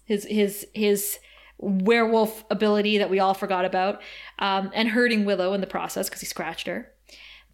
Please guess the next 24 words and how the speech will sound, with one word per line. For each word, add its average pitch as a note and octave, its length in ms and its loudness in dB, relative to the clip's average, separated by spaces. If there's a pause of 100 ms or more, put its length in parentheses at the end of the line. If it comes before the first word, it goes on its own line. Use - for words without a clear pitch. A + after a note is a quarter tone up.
Buffy D4 440 2
fears G3+ 720 -2
abandonment, G3 920 0 (300)
stretching C#4+ 580 0
from A#3+ 260 2
her A3 120 0
father, G#3+ 500 2
but G#3 240 0
obviously G#3 460 2
it's G3+ 100 0
more G#3 180 4
about F#3+ 240 0
Angel, F#3 600 -2
and G3 180 -2
then F3+ 200 -4
followed G3 340 0
up - 160 -2
by F#3 80 0
what F3+ 160 -2
Parker F#3 280 -4
did. F#3+ 240 -2
Her G3 200 -2
rebound G#3+ 560 2
man G#3 400 0